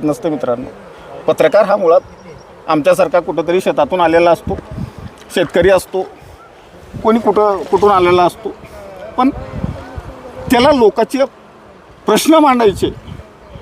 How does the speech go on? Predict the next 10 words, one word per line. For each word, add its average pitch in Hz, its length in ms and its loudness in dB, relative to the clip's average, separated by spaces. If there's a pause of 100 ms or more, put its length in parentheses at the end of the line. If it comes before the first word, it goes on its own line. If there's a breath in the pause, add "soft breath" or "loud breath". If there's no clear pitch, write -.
(320)
ही 247 60 4
आदत 160 460 0
बनलेली 170 440 0
असते. 147 200 -8
आज 226 220 2 (640)
वेळ 185 200 4
अशी 254 340 2
आली 247 120 2
आहे 247 100 2
मित्रांनो, 214 360 -2